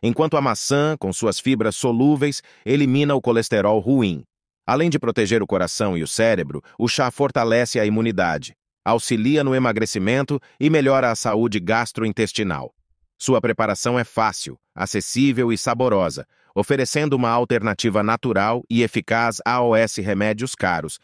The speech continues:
e muitas vezes ineficazes. Experimente o chá de maçã com alho e descubra seus benefícios para a saúde. Para preparar esse chá, você só precisa de uma maçã com casca cortada em pedaços, dois dentes de alho descascados e um litro de água.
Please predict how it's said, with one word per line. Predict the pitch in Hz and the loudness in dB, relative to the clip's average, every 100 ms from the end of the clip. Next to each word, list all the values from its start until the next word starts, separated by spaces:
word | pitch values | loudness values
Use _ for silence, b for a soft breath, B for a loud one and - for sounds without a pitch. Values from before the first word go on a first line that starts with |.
| b - | b -2
e | 131 | 0
muitas | 143 170 151 | 2 2 -2
vezes | 95 110 107 101 - | 0 0 0 -4 -4
ineficazes. | 131 127 - 117 113 87 69 67 - _ _ _ | -2 0 -2 -2 0 0 -4 -12 -18 _ _ _
Experimente | - 104 123 113 107 127 - | -6 0 2 2 2 0 -2
o | 92 | -4
chá | - 104 | 0 0
de | 90 | 0
maçã | 90 87 - 107 | -4 -4 -2 -4
com | 101 95 95 | -2 -2 0
alho | 117 123 123 - | 0 -2 -4 -4
e | 110 | -2
descubra | 113 - 139 131 113 | -2 0 -2 0 -2
seus | - 110 | -2 -2
benefícios | 87 104 98 - 139 - 120 | 0 -2 -2 -2 -2 -2 -4
para | 123 117 | -4 -2
a | 117 | -2
saúde. | - 127 95 76 - _ _ _ _ | -2 0 0 -2 -10 _ _ _ _
Para | 127 131 | 0 0
preparar | 156 151 139 127 110 | 0 0 0 0 0
esse | 90 73 | -2 -4
chá, | - 101 104 b b 90 | -2 -2 -2 b b -4
você | 113 127 | -2 -2
só | - 139 | -2 -2
precisa | 135 - 135 120 | -2 -2 -2 -2
de | 104 | 0
uma | 110 107 | 0 0
maçã | 95 - 123 131 | -2 -2 -2 -2
com | 117 101 | -2 -2
casca | 110 110 - | -2 -2 -4
cortada | 95 98 - 104 107 98 | -4 -4 0 0 0 -2
em | |
pedaços, | 95 92 92 87 - - - B B - | -2 -2 0 -2 -4 -14 -16 B B -4
dois | 104 135 120 | 0 2 0
dentes | 90 117 120 113 | 0 0 -2 -4
de | 90 98 | -2 0
alho | 95 107 101 | 2 0 0
descascados | 98 - 98 - 113 117 117 120 | -2 -4 -4 -4 0 0 0 -4
e | - 131 | -2 0
um | 113 | 2
litro | 113 104 98 | 0 0 -2
de | 101 | -2
água. | 92 69 62 | -2 -4 -8